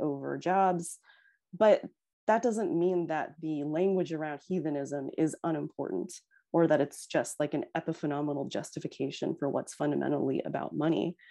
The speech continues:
Um, what I saw in the material is that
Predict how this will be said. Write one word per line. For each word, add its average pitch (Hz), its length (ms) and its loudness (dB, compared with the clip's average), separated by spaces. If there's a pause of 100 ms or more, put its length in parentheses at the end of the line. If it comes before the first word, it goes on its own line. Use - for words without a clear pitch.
(520)
Um, 151 340 2
what 190 120 6
I 269 120 6
saw 214 320 4
in 196 100 6
the 165 60 6
material 175 580 4
is 156 260 -4
that 156 260 -2